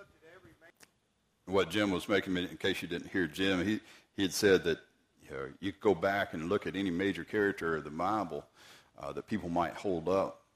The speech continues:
as a standard of some sort. Uh, you can go back and find some type of flaw, uh, within him, within that person, uh, which shows that we are all imperfect. There is no one that's righteous, no, not one.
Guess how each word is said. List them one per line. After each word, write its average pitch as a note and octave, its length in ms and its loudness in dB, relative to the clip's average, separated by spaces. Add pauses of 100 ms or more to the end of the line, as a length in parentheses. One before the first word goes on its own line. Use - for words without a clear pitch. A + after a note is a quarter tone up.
(280)
as D#2 200 -10
a B1 120 -10
standard F#2 540 -2
of E2 100 -4
some F2+ 220 -4
sort. G#2 460 2 (840)
Uh, D#2 260 -4 (260)
you A2 100 -4
can G#2+ 140 -4
go F#2+ 160 4
back F2 300 2
and D#2+ 100 -6
find F2+ 260 0
some G#2 240 2
type F2+ 300 2
of D#2+ 80 -4
flaw, E2 440 2 (380)
uh, D2 220 -8
within E2 400 -6
him, D2+ 160 -10 (520)
within E2+ 280 -4
that D#2 240 -6
person, F2+ 340 -4 (460)
uh, - 140 -14
which D2+ 180 -8
shows G2 400 4
that - 100 -6
we G2 160 4
are D#2+ 140 4
all G2+ 340 12
imperfect. E2 540 -2 (120)
There E2 180 0
is D2+ 160 -4
no F#2+ 260 2
one D#2 320 0
that's - 200 -14
righteous, - 540 -8 (240)
no, D#2 240 -4
not A#1 260 -12
one. G#1 280 -18